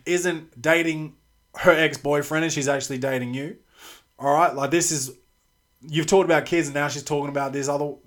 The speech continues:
this other dude, wanted to name it this and that. We need, we need to slow down. And, y-, you know, you're writing, you're writing into the Welcome to the Potty podcast for advice,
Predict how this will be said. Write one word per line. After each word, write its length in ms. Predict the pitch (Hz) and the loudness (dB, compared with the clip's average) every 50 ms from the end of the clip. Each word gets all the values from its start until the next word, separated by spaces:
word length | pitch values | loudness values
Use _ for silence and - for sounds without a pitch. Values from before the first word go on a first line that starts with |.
| _ _ 147 | _ _ -8
this 200 | 147 143 127 147 | -6 -4 -2 0
other 180 | 143 135 147 | 0 -2 -2
dude, 640 | 143 139 151 147 147 147 147 151 147 139 131 139 135 | -2 -2 -2 0 0 -2 -2 -4 -4 -6 -10 -16 -10
wanted 220 | 143 151 151 151 147 | -8 -8 -6 -6 -8
to 60 | 147 | -8
name 220 | 147 147 147 143 | -8 -8 -8 -8
it 120 | 139 131 147 | -8 -8 -6
this 240 | 156 156 143 - | -6 -6 -6 -6
and 80 | 156 156 | -8 -8
that. 200 | 156 143 - - _ - - - - _ _ _ _ _ _ _ _ _ _ _ _ _ _ _ _ _ _ _ - | -10 -10 -12 -16 _ -20 -20 -20 -20 _ _ _ _ _ _ _ _ _ _ _ _ _ _ _ _ _ _ _ -16
We 240 | 147 156 185 208 214 | -2 0 0 2 2
need, 300 | 214 208 196 160 151 156 | 0 -2 -2 -4 -4 0
we 140 | 175 185 | 2 2
need 140 | 185 196 196 180 | 2 2 0 0
to 60 | 160 | 0
slow 320 | - - 180 170 165 160 | -4 -4 0 0 0 2
down. 320 | 147 139 127 120 104 104 - _ _ _ _ _ _ _ _ - | 2 0 -2 -4 -8 -10 -16 _ _ _ _ _ _ _ _ 0
And, 220 | 156 156 156 156 | 0 0 0 0
y-, 100 | 156 - - - _ _ | -6 -8 -10 -18 _ _
you 160 | 185 170 180 | -4 -2 0
know, 100 | 151 135 | 0 0
you're 220 | 131 127 165 160 | 2 4 4 4
writing, 460 | 147 160 165 175 180 180 180 175 - 170 | 4 2 2 2 2 2 2 -2 -2 -2
you're 160 | 180 175 165 | -2 2 2
writing 340 | 175 180 185 185 185 180 175 | 4 4 4 2 0 -2 -4
into 320 | 170 165 165 147 - 170 | -4 -4 -6 -6 -6 -4
the 80 | 147 143 | -2 0
Welcome 200 | 151 151 151 143 | 0 0 0 -2
to 80 | 151 | -6
the 80 | 143 131 | -8 -4
Potty 200 | 123 139 131 127 | -2 -4 -4 -4
podcast 540 | - - 156 156 151 151 147 135 127 123 - | -2 -2 -2 -2 0 -2 -2 -2 -2 -4 -6
for 120 | 139 120 | -8 -8
advice, 720 | 110 104 123 160 175 151 120 113 123 - - - - - | -6 -2 0 0 0 0 -2 -4 -4 -6 -8 -8 -8 -14